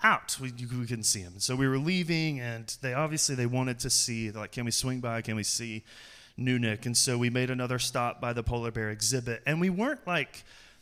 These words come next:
particularly close. W-, one of my children sort of stopped further back. We weren't, like, up on the glass, and Nunik was out, like,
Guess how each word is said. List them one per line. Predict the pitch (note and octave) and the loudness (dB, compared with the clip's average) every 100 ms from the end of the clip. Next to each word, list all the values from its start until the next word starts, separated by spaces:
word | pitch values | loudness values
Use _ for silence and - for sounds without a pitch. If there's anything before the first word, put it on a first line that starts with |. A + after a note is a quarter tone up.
| - _ _ | -20 _ _
particularly | F3 - G#3+ G#3+ F#3+ F#3 E3+ | -4 -2 -2 -2 0 0 0
close. | C#3 - F3+ F3+ F3 E3 - - - | -4 -2 2 2 4 6 8 8 6
W-, | D#3 F#3+ | 2 -4
one | F#3 A#3+ | 0 0
of | A3+ | 2
my | G3+ - - - | 0 -2 -12 -2
children | G3 E3+ | 0 0
sort | E3+ D#3 | 0 2
of | C#3+ | 2
stopped | - F3+ - | 2 2 -2
further | - E3 D#3 | -4 -2 -2
back. | C#3 D3+ D3 C3+ | -2 0 0 -2
We | |
weren't, | C#3+ D#3+ | -6 -4
like, | D3 | -4
up | C3+ C#3+ | -4 -4
on | C3+ | -6
the | |
glass, | A#2 A#2+ B2 A#2+ A#2+ - - - - - - - | -4 0 2 2 2 4 2 -2 -12 -20 -10 -4
and | B2+ D3+ | -2 2
Nunik | E3 - | 0 0
was | C3+ | 0
out, | D3+ G#3 F#3 C#3+ - | 2 4 4 2 -2
like, | C#3+ | -2